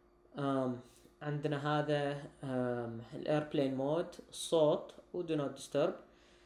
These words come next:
الكاميرا، نقدر نشغل كاميرا على طول ونشوفها من هالشاشة بدال لا نفتح الكاميرا من التلفون. في أشياء ثانية، آم، طبعا ندخل، آم،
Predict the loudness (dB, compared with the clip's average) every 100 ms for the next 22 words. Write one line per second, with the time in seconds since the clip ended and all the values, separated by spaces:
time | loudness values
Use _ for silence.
0 | _ 0 2 4 6 6 4 4 0 -8
1 | -4 4 6 6 4 0 2 2 2 2
2 | 0 2 4 4 4 0 -2 -2 -2 -4
3 | -4 -4 -2 -2 -2 0 2 2 -2 -8
4 | -12 -12 -8 -6 -4 -6 -8 -10 -12 -6
5 | -4 -6 -10 -20 -20 -20 -20 -20 -20 2
6 | 8 8 8 6 6 6 4 4 4 2
7 | 0 -4 -18 -20 -6 0 2 4 4 4
8 | 2 0 -4 -2 0 2 0 0 -4 0
9 | 4 4 2 -4 -18 _ _ _ _ _
10 | 0 2 4 2 2 0 -2